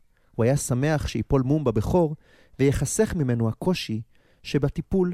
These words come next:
בבכור שהוא קודש. לשון דומה אנחנו מוצאים בתחומים נוספים, למשל בהלכות נגע הצרעת.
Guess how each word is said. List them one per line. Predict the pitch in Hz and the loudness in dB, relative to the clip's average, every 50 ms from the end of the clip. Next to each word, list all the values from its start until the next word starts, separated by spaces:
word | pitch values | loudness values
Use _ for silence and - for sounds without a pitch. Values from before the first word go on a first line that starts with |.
| 165 _ - | -6 _ -4
בבכור | 120 127 120 120 - - 139 135 139 127 | -4 0 0 0 0 2 2 2 0 0
שהוא | - - 107 107 - | 0 0 0 0 0
קודש. | - - 98 92 92 95 - - - - - - - _ _ _ _ _ _ - _ - - - - _ _ _ _ _ _ - | -4 -6 -6 -6 -6 -8 -12 -12 -16 -16 -18 -20 -20 _ _ _ _ _ _ -20 _ -20 -20 -20 -20 _ _ _ _ _ _ -10
לשון | 113 - - 202 214 185 | -8 0 0 0 2 2
דומה | 123 110 131 156 147 135 131 - | 2 2 2 2 0 -2 -4 -6
אנחנו | - 123 120 - 135 123 | -6 -6 -6 -4 -4 -4
מוצאים | 123 123 - - - 170 175 185 185 180 - _ _ _ _ _ - | -4 -4 -6 -6 -6 -4 -4 -4 -4 -8 -10 _ _ _ _ _ -10
בתחומים | 107 - - 120 120 131 143 | -8 -4 -2 0 0 0 0
נוספים, | 143 127 - 143 - - 123 113 107 113 _ _ _ _ _ _ - 120 | -2 -4 -6 -8 -8 -8 -8 -8 -10 -10 _ _ _ _ _ _ -6 -2
למשל | 117 117 - - 170 175 | 0 0 0 2 0 0
בהלכות | 151 131 120 107 - - 113 - - | 2 0 -2 0 -2 -4 -4 -2 -2
נגע | 127 127 123 123 123 | -4 -2 0 -2 -2
הצרעת. | 120 - - 117 101 104 95 90 92 _ _ - | -2 -2 -4 -4 -2 -2 -4 -4 -8 _ _ -20